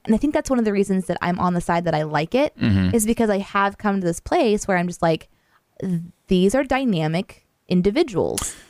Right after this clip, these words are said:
Speaker 1: They have dynamic feelings and experiences." And, and I think that's where I've landed, although I completely relate with you, Aaron, because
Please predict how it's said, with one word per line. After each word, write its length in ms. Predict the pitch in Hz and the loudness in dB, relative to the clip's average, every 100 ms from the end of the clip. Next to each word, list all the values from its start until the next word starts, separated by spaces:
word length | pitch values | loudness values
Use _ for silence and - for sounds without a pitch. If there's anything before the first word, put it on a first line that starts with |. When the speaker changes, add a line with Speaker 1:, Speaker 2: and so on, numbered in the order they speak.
| - | -2
Speaker 1:
They 100 | 214 | 0
have 300 | 220 220 208 | 2 0 0
dynamic 500 | 196 202 180 180 208 - - - _ _ | -2 0 -2 0 -2 -4 -14 -20 _ _
feelings 560 | - 277 311 233 190 - | -4 0 2 2 0 0
and 100 | 202 | -2
experiences." 580 | 214 277 311 240 170 - - | -2 -2 -2 0 -2 -4 -4
And, 240 | 214 208 - _ _ _ _ _ _ - | -2 -2 -6 _ _ _ _ _ _ -2
and 140 | 240 226 | 0 2
I 140 | 214 | 0
think 200 | - 302 | -2 -2
that's 180 | 349 - | -2 0
where 100 | 269 | 0
I've 160 | 262 | 0
landed, 460 | 208 160 160 165 233 _ _ _ - | -2 -2 0 0 -2 _ _ _ -2
although 420 | 214 214 285 269 | 0 2 0 0
I 80 | 190 | 0
completely 760 | 185 - _ _ - 254 254 | -4 -8 _ _ 0 2 2
relate 260 | 233 214 196 | 2 2 0
with 140 | 202 190 | -2 -2
you, 80 | |
Aaron, 260 | - 170 170 | 0 0 -2
because 600 | 175 - 294 220 170 180 | -4 -2 2 2 2 -2